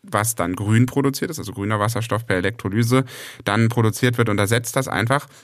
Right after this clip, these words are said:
Dann haben wir heute schon einen riesen Batzen an C O zwei Einsparungsmöglichkeit. Aber die Chemieindustrie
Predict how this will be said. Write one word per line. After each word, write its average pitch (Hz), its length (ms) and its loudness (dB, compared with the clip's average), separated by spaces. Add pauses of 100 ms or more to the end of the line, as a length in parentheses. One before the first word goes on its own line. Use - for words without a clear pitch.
(140)
Dann 120 260 2
haben 123 220 4
wir 113 100 4
heute 120 280 2
schon 123 140 0
einen 110 300 0
riesen 143 840 2 (520)
Batzen 139 540 0
an 113 160 0
C 117 160 0
O 113 80 2
zwei 117 720 2
Einsparungsmöglichkeit. 104 1600 0 (420)
Aber 147 400 4
die 147 100 -2
Chemieindustrie 131 800 4